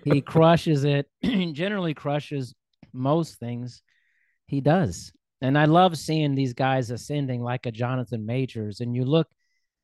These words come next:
<clears throat> at his growing body of work, it's very diverse.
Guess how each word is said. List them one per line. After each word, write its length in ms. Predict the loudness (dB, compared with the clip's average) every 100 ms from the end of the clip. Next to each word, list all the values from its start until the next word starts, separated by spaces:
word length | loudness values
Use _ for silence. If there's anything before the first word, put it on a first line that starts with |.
| _
<clears throat> 320 | 0 0 -2
at 160 | -2 0
his 140 | -2
growing 360 | 2 4 4 2
body 320 | 0 0 0
of 100 | -2
work, 280 | -4 -4 -6
it's 180 | -14 -20 _
very 280 | 0 2
diverse. 760 | 2 0 -2 -8 -12 -12 -16